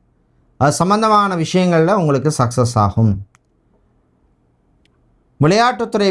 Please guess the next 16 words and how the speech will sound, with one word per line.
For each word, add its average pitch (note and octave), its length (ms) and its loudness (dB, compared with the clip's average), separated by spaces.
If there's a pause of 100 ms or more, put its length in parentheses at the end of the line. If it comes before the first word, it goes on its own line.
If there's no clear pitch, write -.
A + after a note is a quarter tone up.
வீரர்களுக்கு D#3+ 580 0
அனுகூலமான C#3+ 640 2
நாள். C#3 180 0 (1300)
பிசினஸை F#3 400 2
பொறுத்தவரையிலே D3 600 2 (340)
இம்போர்ட், D3+ 320 2
எக்ஸ்போர்ட், C3+ 400 -2
லாஜிஸ்டிக்ஸ் C3 460 -2
சம்மந்தப்பட்ட A#2 400 0
பிசினஸ் A#2+ 300 -2
பண்றவங்க, A2 400 0 (600)
ஹோல்சேல் C3+ 440 0
வியாபாரம் A#2 360 2
பண்றவங்களுக்கெல்லாம் A2 680 0
அனுகூலத்தை G#2 460 0
தரக்கூடிய G#2 420 -2